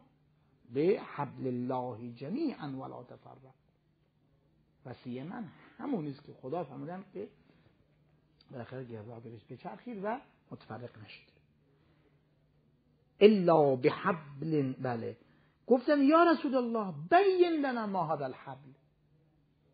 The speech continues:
واعتصموا بحبل، این حبل چیه و کیه؟ فقال هو قول الله، تفسیر آیه به آیه، بیان آیه به آیه. این حبلی که در اینجا هست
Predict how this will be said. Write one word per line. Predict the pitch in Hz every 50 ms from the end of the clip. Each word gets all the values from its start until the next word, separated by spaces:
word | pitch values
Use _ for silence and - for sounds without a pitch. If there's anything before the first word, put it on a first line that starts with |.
| _ _ _ _ _ _ _ -
واعتصموا | 117 - - 110 120 - 147 147 147 254 262
بحبل، | 233 202 196 - 240 254 233 208 185
این | 160 - - 190
حبل | - - - 240 262 277 277 285 269 269 - _ _ _
چیه | - - - - 247 214 156 - - -
و | 139 131
کیه؟ | - - - 185 170 135 - - - _ _ _ _ _ _ - - - - _ _ - - - _ - - _ _ - - - _ _ - -
فقال | - 143 - - - 156 170 185 185 175 160 151
هو | 135 - 151 160 160 147
قول | 135 - 165 175 185 165 135
الله، | 127 123 120 120 123 127 127 127 127 127 123 - - _ _ _ _ _ _ _ _ _ _ _ -
تفسیر | 131 120 - _ 151 139 131
آیه | 131 - 135 135 139 147 143
به | 127 127
آیه، | 131 131 127 120 120 127 127 127 131 - _ _ _ _ _ _ _ _ _ -
بیان | 127 139 143 151 151 139
آیه | 135 135 131 135 143 143
به | 131 127
آیه. | 131 131 127 123 127 127 127 127 - _ _ _ _ _ _
این | - 151
حبلی | - - - 185 214 - 247 254 294 285
که | - - 254
در | 233 - 220
اینجا | 214 - 240 208 196 180 208 180
هست | 175 208 269 302 320 311 -